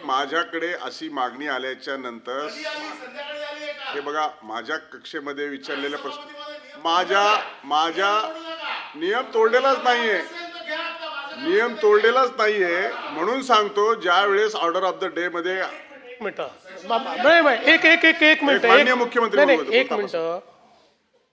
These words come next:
Speaker 2: पहिल्यांदा तर आपल्याला ही कल्पना आहे की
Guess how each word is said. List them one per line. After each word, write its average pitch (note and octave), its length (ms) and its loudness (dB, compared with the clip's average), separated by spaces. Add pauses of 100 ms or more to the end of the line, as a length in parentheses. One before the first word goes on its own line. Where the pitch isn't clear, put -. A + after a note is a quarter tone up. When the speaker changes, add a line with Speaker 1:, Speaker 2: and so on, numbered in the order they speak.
(500)
Speaker 2:
पहिल्यांदा G3 420 -4 (100)
तर A#3+ 80 -2
आपल्याला G3+ 380 -6
ही G#3+ 100 -8
कल्पना G3+ 440 -8
आहे D#3 240 -6
की G#3 720 -18